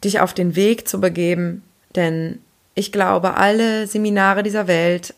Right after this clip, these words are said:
alle Bücher dieser Welt, die du lesen kannst, alle Podcasts, die du hörst, nichts wird dir abnehmen, durch diese Gefühle durchzugehen. Und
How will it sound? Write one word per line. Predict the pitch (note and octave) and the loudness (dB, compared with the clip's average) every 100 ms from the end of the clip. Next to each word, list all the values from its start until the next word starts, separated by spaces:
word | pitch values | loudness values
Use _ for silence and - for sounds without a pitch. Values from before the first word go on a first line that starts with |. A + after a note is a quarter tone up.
| _ _ | _ _
alle | - F#3 G#3 | -2 0 0
Bücher | G3+ G#3 A#3+ | -2 -4 -2
dieser | A3+ A3+ | -2 0
Welt, | F#3 F3+ F3+ | 2 0 -2
die | G3 | -6
du | G3 | -4
lesen | F3+ F#3 | -2 -2
kannst, | F3 F3+ G#3 G#3 | -4 0 0 0
alle | - A#3 | 0 0
Podcasts, | A#3 A3 - G3 G3 - - | 2 -2 0 -4 -4 -10 -8
die | F#3+ | -2
du | F3 | 0
hörst, | E3+ E3+ F#3+ - - - - - - - | 2 2 0 -4 -18 -20 -20 -20 -12 0
nichts | G3+ B3 B3 - G3+ | 4 4 2 -6 -2
wird | G#3 G#3 | -2 0
dir | G3 F#3 | -2 0
abnehmen, | - G3+ - F#3 F3 F3 F3+ G3+ - _ - | -2 -4 -4 -2 0 0 -2 -6 -10 _ -4
durch | F#3+ | -2
diese | G3 F3 F#3 | -2 -2 -4
Gefühle | F#3 - A3 | -4 0 0
durchzugehen. | E3+ D#3+ - D#3 D3+ D3 D3+ D3+ - - | 2 -2 -4 -6 -4 -4 -6 -12 -20 -12
Und | - E3+ E3+ - | -2 0 0 -4